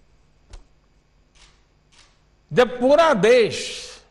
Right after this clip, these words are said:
घर की चार दीवारी में सिमट गया था, तब आप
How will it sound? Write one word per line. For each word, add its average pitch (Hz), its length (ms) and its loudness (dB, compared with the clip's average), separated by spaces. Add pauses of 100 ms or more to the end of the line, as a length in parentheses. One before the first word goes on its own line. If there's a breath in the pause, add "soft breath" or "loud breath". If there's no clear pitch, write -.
(1300)
घर 113 400 -2
की 220 400 -6
चार 214 340 0
दीवारी 175 560 -2
में 233 200 -2
सिमट 262 480 -2
गया 131 320 -2
था, 160 340 -8 (1000)
तब 143 180 -6
आप 208 720 -2